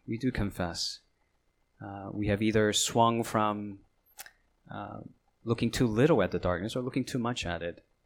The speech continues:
uh, too idealistic about it or too, too pessimistic about it, and we haven't looked enough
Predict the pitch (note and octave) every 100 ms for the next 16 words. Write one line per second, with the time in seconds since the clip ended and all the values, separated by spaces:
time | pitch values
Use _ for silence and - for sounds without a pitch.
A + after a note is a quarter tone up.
0 | _ _ F#2 - B2 G#2 G#2 G#2+ G#2 G2+
1 | A2 - - G#2+ G#2 G#2+ G#2+ G2+ - G2+
2 | - - G#2 G2+ - A2 G2 F2 - F2+
3 | - E2+ E2+ F2 F#2 G2 G2+ G2+ - G2
4 | F#2 - F2 F2 E2